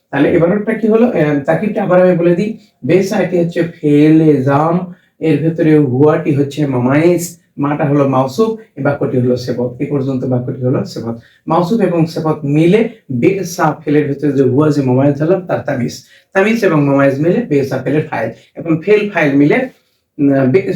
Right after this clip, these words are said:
ফেল ফাইল মিলে, আহ, জুমলায় ফেল হয়ে খবরে মুকদ্দম হয়েছে। মাশাআল্লাহ, চমৎকার, চমৎকার। আমাদের কাছে বিষয়টি পরিষ্কার হয়েছে। আহ, তো ধন্যবাদ। তাহলে আমরা একটি খবর পেলাম।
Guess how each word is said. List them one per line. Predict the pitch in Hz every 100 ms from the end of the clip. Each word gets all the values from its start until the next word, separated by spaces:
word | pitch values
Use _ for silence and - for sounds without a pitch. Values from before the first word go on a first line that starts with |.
| -
ফেল | 190 180
ফাইল | 165 156 135
মিলে, | 143 160 240 - _ _
আহ, | 143 135 127
জুমলায় | 151 151 147 -
ফেল | 151 139 135
হয়ে | 180 - - _
খবরে | 156 143
মুকদ্দম | 135 131 135 120 120
হয়েছে। | 127 - - _ _ _ _ _ _
মাশাআল্লাহ, | 180 196 170 147 123 123
চমৎকার, | 208 208 196 - - - -
চমৎকার। | 185 165 - 123 - _ _ _
আমাদের | 147 147 180
কাছে | 175
বিষয়টি | 170 185 190 247 240 -
পরিষ্কার | - 160 - 202 151
হয়েছে। | 127 117 113 104 - _ _ _ _ _ _ _ _ _ _ _
আহ, | 160 156 147 190
তো |
ধন্যবাদ। | 208 269 214 - - - -
তাহলে | 185 185 175
আমরা | 156 160
একটি | 156 170 -
খবর | 156 147
পেলাম। | 147 143 170